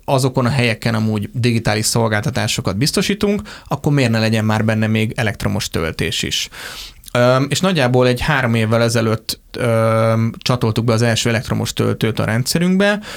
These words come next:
és onnantól kezdve tényleg most gombamód szaporodnak egyrészt a, ahogy említetted, a közterületen, publikus helyen elérhető töltőink,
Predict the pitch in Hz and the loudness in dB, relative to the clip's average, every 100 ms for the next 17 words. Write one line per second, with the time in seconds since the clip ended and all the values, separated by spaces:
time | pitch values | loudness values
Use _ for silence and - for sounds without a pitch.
0 | - - 127 160 139 110 98 139 135 139 | -14 -6 -2 2 2 0 0 0 0 0
1 | 139 123 113 117 127 117 110 107 107 - | 0 2 2 2 2 4 2 2 0 0
2 | 117 - 113 110 113 110 117 113 107 - | -2 0 0 2 0 0 -2 0 -2 0
3 | 107 104 - 113 113 113 107 110 - - | 0 -2 -2 -2 0 0 0 -2 -2 -4
4 | - 147 190 165 151 160 147 147 - 127 | -2 0 0 0 0 0 0 -2 -2 0
5 | 147 147 135 156 143 143 139 143 143 147 | 0 0 0 0 2 2 2 0 0 0
6 | 151 151 151 156 156 160 | 2 2 2 0 2 0